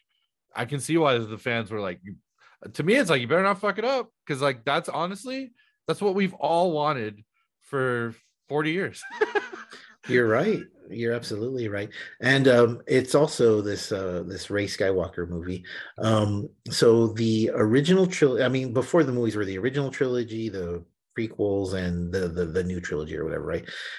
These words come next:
Speaker 2: It wasn't until, uh, The Last Jedi, I think, that they started referring to it as the Skywalker saga.
Speaker 1: Yeah.
Speaker 2: So they made it seem like that, okay, this is it. This is gonna be the end of the Skywalkers.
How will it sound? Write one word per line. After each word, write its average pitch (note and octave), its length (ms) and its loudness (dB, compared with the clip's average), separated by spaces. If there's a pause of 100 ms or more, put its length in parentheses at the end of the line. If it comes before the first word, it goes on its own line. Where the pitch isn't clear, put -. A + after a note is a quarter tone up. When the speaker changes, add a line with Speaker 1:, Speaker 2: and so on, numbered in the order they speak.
Speaker 2:
It C#3 80 6
wasn't D#3+ 300 6
until, G2+ 960 4
uh, E2+ 220 0
The E2+ 140 -4
Last F#2+ 680 -4
Jedi, A2 360 -2
I F2 100 -2
think, A2+ 160 0
that B2 60 2
they A#2 120 4
started A2+ 300 0
referring G#2+ 340 -6
to A2 140 -4
it G#2 40 -2
as F2+ 120 -8
the F2+ 60 -12
Skywalker F#2 680 -4
saga. E2 460 -6 (440)
Speaker 1:
Yeah. E2 160 -10
Speaker 2:
So C#3+ 140 -10
they C#3 120 4
made F3 160 6
it F#3+ 120 4
seem F#3 280 -2
like F2+ 240 -2
that, F#2 160 -2
okay, F2+ 320 -4 (120)
this A2+ 160 0
is A2+ 140 2
it. F2+ 180 -6
This F#2+ 140 -8
is G#2 100 -6
gonna G#2 160 -6
be G2 100 -8
the F#2 120 -6
end F#2 80 -6
of F2+ 60 -8
the F2+ 60 -6
Skywalkers. F2 720 -2